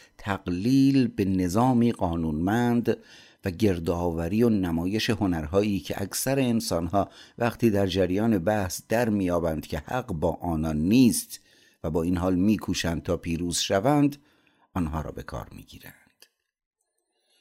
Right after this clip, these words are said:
به یک معنا می‌توان گفت که دل مشغولی اصلی علم جدل عبارت است از فهرست کردن و تحلیل ترفندهای فریبکارانه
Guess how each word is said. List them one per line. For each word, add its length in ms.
به 100
یک 240
معنا 320
می‌توان 480
گفت 300
که 100
دل 220
مشغولی 800
اصلی 500
علم 400
جدل 500
عبارت 460
است 200
از 160
فهرست 520
کردن 380
و 140
تحلیل 600
ترفندهای 800
فریبکارانه 1040